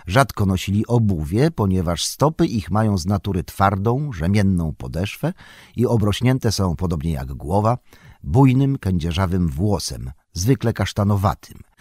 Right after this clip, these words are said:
Dlatego też jedynym rzemiosłem niepraktykowanym wśród hobbitów było szewstwo. U rąk natomiast mieli długie, zręczne palce i umieli wytwarzać mnóstwo pożytecznych i ładnych przedmiotów. Twarze mieli na ogół bardziej poczciwe niż piękne.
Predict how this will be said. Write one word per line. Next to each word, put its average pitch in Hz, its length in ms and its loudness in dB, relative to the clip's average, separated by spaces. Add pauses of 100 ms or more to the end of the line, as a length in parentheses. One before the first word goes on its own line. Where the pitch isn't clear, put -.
(260)
Dlatego 104 380 2
też 104 240 -2
jedynym 131 420 2
rzemiosłem 104 560 2
niepraktykowanym 95 1000 0
wśród 90 260 -8
hobbitów 127 540 -4
było 107 260 2
szewstwo. - 560 -8 (840)
U 107 100 2
rąk 185 340 2
natomiast 95 480 0
mieli 90 240 0
długie, 110 440 2
zręczne 98 500 0
palce 92 460 0 (420)
i 117 100 0
umieli 123 380 2
wytwarzać 101 500 0
mnóstwo 113 440 -2
pożytecznych 90 760 -4
i 120 60 2
ładnych 110 440 0
przedmiotów. - 680 -6 (540)
Twarze 180 300 4
mieli 131 200 8
na 120 120 6
ogół 98 280 2
bardziej 101 380 2
poczciwe 85 500 -6
niż 71 180 -8
piękne. 65 480 -8